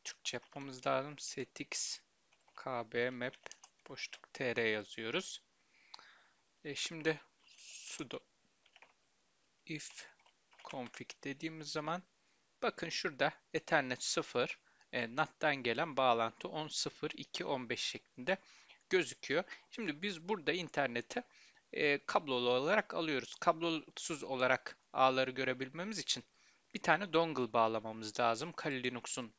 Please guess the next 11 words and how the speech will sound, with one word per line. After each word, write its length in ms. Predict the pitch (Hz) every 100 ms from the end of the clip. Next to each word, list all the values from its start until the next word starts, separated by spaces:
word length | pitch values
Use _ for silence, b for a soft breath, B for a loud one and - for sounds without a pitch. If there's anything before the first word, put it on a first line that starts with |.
| -
bunu 180 | 120 110
görmesi 520 | 117 127 131 - 151
için 220 | - 220 B B B -
bunu 140 | 196
yapacağız. 460 | 170 - - 214 -
Peki 240 | 208 -
hangi 460 | 151 185 185 151 123 - -
dongle'ları 480 | 123 113 113 117 -
kullanacağız? 640 | - 147 143 135 180 190
Şimdi 320 | - 202 180 B B B B -
burada 380 | 208 196 190